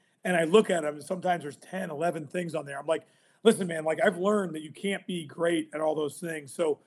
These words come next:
what I try to do is I try to show a corporation or a team like ourselves, like, let's come up with four or three things that we wanna be awesome at. Like, for instance, at Stetson Baseball,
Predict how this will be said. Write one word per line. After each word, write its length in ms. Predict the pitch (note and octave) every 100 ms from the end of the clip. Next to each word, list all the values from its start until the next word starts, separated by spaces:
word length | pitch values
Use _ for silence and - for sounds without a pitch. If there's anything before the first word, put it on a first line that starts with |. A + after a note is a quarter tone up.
| _ _ _ -
what 100 | F#3
I 120 | B3
try 220 | - A#3+
to 100 | E3+
do 340 | D#3+ D#3 C#3 - _ _ _ _ _ -
is 120 | D#3
I 120 | F3
try 220 | F#3 G#3 G#3
to 100 | F3+
show 360 | - F#3+ F3+
a 80 | D3+
corporation 720 | - F#3 F#3 D#3+ D3+ E3 D3+ -
or 160 | E3+ F#3
a 40 |
team 320 | F#3 F3 E3
like 160 | D3+ D3
ourselves, 600 | C#3+ - G#3 D#3+ C#3 - _ _ _ _ _ F#3
like, 180 | D#3+
let's 200 | D#3 G#3+
come 240 | - A3+ A3
up 240 | G3+ G3+
with 240 | F3 D3+ - -
four 520 | F#3 G3 F#3 F#3 F3+
or 200 | C#3 B2 - -
three 340 | E3+ F#3 F3+ D#3
things 240 | F3+ D#3
that 100 | D3+
we 80 | D3+
wanna 280 | D3 E3 D#3
be 300 | D3+ D3 - _ -
awesome 420 | D#3 C#3+ - B2
at. 160 | A2 G2 -
Like, 200 | D#3 - - -
for 160 | G3
instance, 240 | G#3+ E3 D#3
at 100 | C#3
Stetson 380 | - A#3 A3+ G#3
Baseball, 640 | F#3 E3+ - D3+ C#3